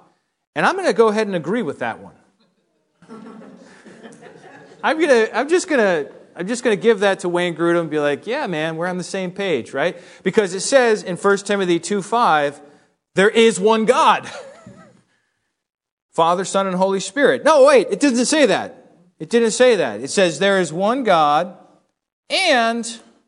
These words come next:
one mediator between God and men, the man, Christ Jesus." There's one God, there's one mediator between God and people, human beings,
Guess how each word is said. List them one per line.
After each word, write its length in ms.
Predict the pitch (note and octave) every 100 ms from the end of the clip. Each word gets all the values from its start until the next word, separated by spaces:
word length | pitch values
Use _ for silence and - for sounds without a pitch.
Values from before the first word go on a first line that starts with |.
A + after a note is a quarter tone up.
| _ _ _ _ _ _ _ _ -
one 280 | F3 G#3
mediator 760 | G#3 A#3 A3 E3+ B2 F#2 - - _ _ _ _ _ _
between 420 | D#3+ - G#3+ G3+
God 280 | F#3 F#3+ G3
and 180 | F#3+ F3+
men, 380 | F3 C3 A2+ A#2+ _ _ _ _ _ _ C3
the 120 | D#3+
man, 640 | F3 A3 D#3+ A#2+ A#2 A#2 _ _
Christ 400 | - D#3 D3+ D3
Jesus." 600 | C#3+ C3+ F#2 D#2+ - - _ _ _ _ _ _ _ _ _ _ _ _ -
There's 280 | E3 D#3 C#3
one 260 | E3 G#3
God, 400 | A3 F#3 G3 A#3+ - _ _ _ _ _ _ _ _
there's 200 | D3 B2
one 280 | D3 F#3 F#3+
mediator 720 | G3+ G#3+ G#3+ G#3+ G#3+ A#3 A#3 - -
between 420 | - D#3+ C#3+ B2
God 480 | D3 E3+ F3+ G3 A#3+ - _ _
and 180 | F#3+ F3
people, 560 | - F#3+ F#3+ A3 A#3+ -
human 280 | F3+ F3+ E3
beings, 560 | F3+ G3+ A#3 B3 -